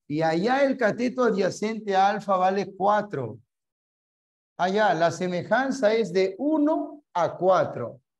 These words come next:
De uno a cuatro. Ajá. Si aquí la hipotenusa es tres, aquí la hipotenusa sería doce.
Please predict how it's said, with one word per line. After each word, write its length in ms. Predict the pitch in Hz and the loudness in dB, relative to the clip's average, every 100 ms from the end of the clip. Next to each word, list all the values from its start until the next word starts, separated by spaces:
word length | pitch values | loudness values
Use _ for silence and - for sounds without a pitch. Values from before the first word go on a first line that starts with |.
| - | -4
De 300 | 170 190 - | 2 2 2
uno 680 | 262 285 254 277 269 - - | 2 4 6 4 2 -2 -6
a 260 | 233 240 - | 0 0 0
cuatro. 720 | 208 247 160 160 139 117 - - | 2 4 2 0 -2 -2 -8 -4
Ajá. 880 | 160 147 - 262 226 160 127 117 - - _ _ _ _ _ _ | 0 0 2 4 4 4 2 -2 -10 -20 _ _ _ _ _ _
Si 200 | - 240 | -4 2
aquí 280 | 226 233 285 | 2 2 2
la 100 | 277 | 4
hipotenusa 680 | 254 254 233 220 240 226 247 | 4 4 2 2 0 2 0
es 140 | - | 2
tres, 440 | 220 214 247 - - | 4 4 4 -2 -2
aquí 280 | 175 - 208 | -2 0 0
la 120 | 214 | 2
hipotenusa 580 | 196 196 170 190 185 202 | 2 -2 -4 -4 -4 -4
sería 500 | 170 175 190 196 - | -2 0 2 0 2
doce. 500 | 160 147 - 113 | 0 0 -4 -12